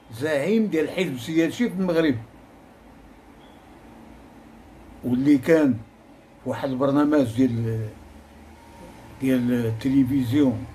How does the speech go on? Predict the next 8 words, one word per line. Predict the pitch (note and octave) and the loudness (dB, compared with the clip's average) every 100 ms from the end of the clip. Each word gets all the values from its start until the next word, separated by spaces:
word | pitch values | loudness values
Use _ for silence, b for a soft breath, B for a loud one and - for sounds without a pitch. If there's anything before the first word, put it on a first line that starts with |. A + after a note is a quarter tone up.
| - - - A2 | -20 -20 -14 -6
دوزيام | B2 A2+ E3+ A3 A#3+ A#3 - - - - - - - - - - - - A2 | -4 -2 2 4 2 0 -12 -20 -20 -20 -20 -20 -20 -20 -20 -20 -20 -18 -12
ذكر | A2+ A2+ F3 | -6 2 2
بأنه | D3+ D#3 D3+ C3+ | 2 -2 2 2
هو | A#2+ B2+ F#3 G#3+ C#4+ - - - - - - - - - - | 2 2 2 0 -6 -18 -20 -20 -20 -20 -20 -20 -20 -20 -14
كان | - D#3+ D3+ C#3+ | -2 2 2 4
مقاوم | C#3 - B2 B2 A#2+ E3 A3+ A3+ A3+ - - - - - - - - - - - - - - - - - - - - - - - - - - - - - - - | 2 2 2 2 4 4 4 2 0 -8 -20 -20 -20 -20 -20 -20 -20 -20 -20 -20 -20 -20 -18 -18 -16 -16 -16 -16 -16 -16 -16 -16 -16 -16 -14 -14 -14 -16 -14 -6
وعنده | C3 A#2+ C3 C#3+ C#3 G3 C4 C4+ - - - - C#3 | -2 2 2 2 4 4 4 2 -14 -20 -20 -16 -6
لاكارت | C#3 C#3+ G3 A#3 | -4 -2 0 0